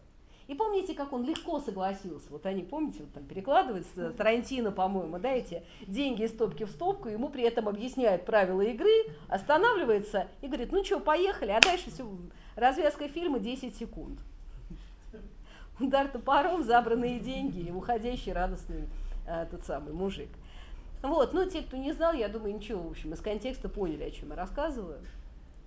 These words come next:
Вот, значит, ам, очень нравится, да, вот, а, получать эти подарки тройки кубков. В связи с этим, давайте я вам, нам ее всем пожелаю.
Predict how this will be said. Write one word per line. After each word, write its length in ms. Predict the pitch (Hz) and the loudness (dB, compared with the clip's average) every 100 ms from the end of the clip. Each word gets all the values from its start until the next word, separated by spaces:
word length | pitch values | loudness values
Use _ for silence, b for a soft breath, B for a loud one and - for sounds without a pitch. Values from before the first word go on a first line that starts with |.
| - - | -16 -10
Вот, 400 | 214 247 226 202 B B B | -6 0 0 0 B B B
значит, 440 | 240 285 320 302 294 - | -4 -2 -4 -6 -4 0
ам, 580 | 220 226 226 220 208 - - | 4 6 6 4 -2 -8 -12
очень 300 | 320 339 359 | -10 -4 0
нравится, 500 | 359 349 294 233 226 | 4 6 4 0 -4
да, 220 | 208 285 | -2 0
вот, 260 | 254 196 - | 0 -4 -6
а, 480 | - 180 196 196 190 | -2 0 2 2 0
получать 540 | 247 269 - 247 202 | -8 -6 -2 -2 -2
эти 180 | 202 196 | -8 -10
подарки 560 | 190 233 254 240 196 190 | -2 0 4 2 2 -8
тройки 340 | 226 208 208 | -6 -8 -8
кубков. 500 | 262 415 415 - 156 - - - - - - b b b b - | -6 -4 -4 -6 -8 -10 -20 -20 -18 -18 -18 b b b b -14
В 40 | |
связи 320 | 240 302 359 | -8 -4 -2
с 120 | 370 | -2
этим, 400 | 330 247 - 190 | -2 -4 -4 -2
давайте 300 | 214 349 349 | 0 0 0
я 80 | 240 | -2
вам, 120 | 196 | -2
нам 180 | 202 226 | -2 -2
ее 200 | 208 185 | -2 -6
всем 240 | - 220 202 | -6 -8 -6
пожелаю. 720 | 220 285 359 440 415 196 | -8 -4 0 0 0 -4